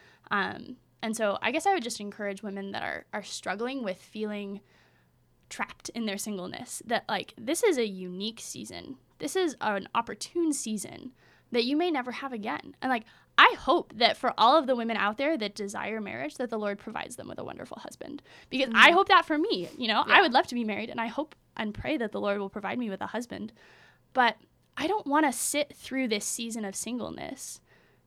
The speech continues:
Speaker 1: just waiting around for the next thing. I don't
Speaker 2: Mm-hmm.
Speaker 1: wanna waste this season. And so for everyone, the way that that season is used is gonna look a little different. But I think the really important thing to remember is that you are still a woman today.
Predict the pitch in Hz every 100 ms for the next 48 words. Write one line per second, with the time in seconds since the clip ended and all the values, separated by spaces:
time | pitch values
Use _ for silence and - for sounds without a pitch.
0 | _ 285 269 233 202 208 254 254 220 202
1 | 202 196 202 196 - - - - - -
2 | - - 277 349 311 214 202 202 214 -
3 | - - - - - 247 - - - -
4 | - - _ _ - 269 277 269 240 -
5 | - 294 247 339 359 330 247 220 233 -
6 | _ _ _ _ _ 220 233 214 226 294
7 | 320 233 - 220 208 196 196 202 208 196
8 | 285 392 - 214 226 190 190 214 104 101
9 | - - - - 98 - _ - _ 277
10 | 285 403 370 240 233 330 262 240 220 226
11 | 220 208 202 196 233 262 - 262 - _
12 | _ _ _ 262 247 208 - 208 220 370
13 | 339 - 220 226 196 175 - 240 - -
14 | 285